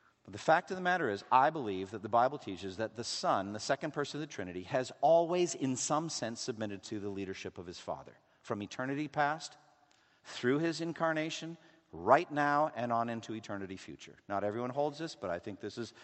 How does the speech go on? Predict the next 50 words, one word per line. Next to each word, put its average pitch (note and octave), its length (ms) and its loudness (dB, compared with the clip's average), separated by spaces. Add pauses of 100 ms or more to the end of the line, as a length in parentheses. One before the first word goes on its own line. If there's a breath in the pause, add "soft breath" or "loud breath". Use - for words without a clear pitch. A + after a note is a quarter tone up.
(180 loud breath)
this A2+ 200 -2
is A2+ 60 -10
true. D3+ 180 -4
Now, G#2 160 0
the G2+ 80 -2
key E3 320 -8
thing D3 260 -4
here B2+ 260 -2
is C#3+ 120 -4
the G#2 80 -8
Father B2 340 4
commands A#2 480 -4
and B2 120 -8
Jesus G2 320 -10
obeys. C3 520 -4 (360 soft breath)
And A2+ 120 -2
that's A#2 160 -2
never B2+ 280 2
reversed. B2 600 -2 (180 loud breath)
It's G2+ 120 -10
never C3+ 180 2
the C3 80 2
case C3+ 320 0
that A#2 200 0 (200 loud breath)
it's G#2+ 180 -4
Jesus' C#3 440 2
turn C3+ 180 0
to C3 80 -2
command B2 300 2
and C3 100 0
then C3 80 -2
the C#3 80 0
Father D#3 340 4
obeys. F2+ 300 -4
It's B2 160 -8
never E3 320 2
that D#3 180 4
way. C3+ 160 -2 (420 loud breath)
The A#2+ 80 -4
Father D#3+ 300 6
commands, D3 400 0
Jesus A2+ 320 -6
obeys, F2 400 -8 (100)
even F3 380 0
to E3+ 120 -6
the D3 80 -4
cost F#2+ 360 0
of G2+ 80 -4
his F#2+ 140 -8
life. G2 500 0